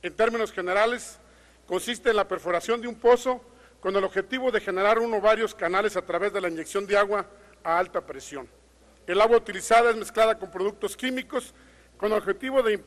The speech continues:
de ampliar la fractura existente entre las rocas que encierran el gas y el petróleo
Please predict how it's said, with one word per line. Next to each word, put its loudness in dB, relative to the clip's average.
de -4
ampliar 0
la 0
fractura -2
existente -2
entre 0
las 2
rocas 0
que -8
encierran 0
el -4
gas 0
y -2
el -6
petróleo -4